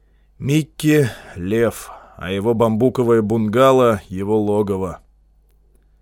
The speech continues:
Баз отложил блокнот, последний раз взглянул на четыре имени, полученные от Дадли Смита. Нужно покопаться в прошлом этих красных.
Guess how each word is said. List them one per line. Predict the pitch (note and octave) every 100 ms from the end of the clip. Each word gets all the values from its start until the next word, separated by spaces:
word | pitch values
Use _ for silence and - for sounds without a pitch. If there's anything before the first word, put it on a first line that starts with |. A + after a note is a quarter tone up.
| _ _ _ _ -
Баз | F#2 C#3 D3 A#2+ C3
отложил | B2 B2 A#2+ A#2+ C3+
блокнот, | A#2 A#2+ A2+ C3+ C#3+ - - _ _ _
последний | - - C3+ C3+ C3+
раз | C3 C3 G2
взглянул | G#2 G#2+ B2+ C3
на | B2+ A2+
четыре | A2+ G2+ B2+ B2+
имени, | C#3 C#3 C3 A#2
полученные | A#2 A2+ B2+ A#2+ A#2 A2+ A2+ G#2+
от | G2+
Дадли | A#2 G#2 A2
Смита. | - C3 B2+ G#2 F#2 - _ _ _ _ _ _ _ _ _ _ -
Нужно | A#2+ A2+ A#2+ A#2
покопаться | A#2+ C#3+ C3 - A2+ G#2+ - A2
в | -
прошлом | - A2 - G#2+ G#2+
этих | G2+ G#2+
красных. | - G#2+ G#2+ G2 G#2 G2 - -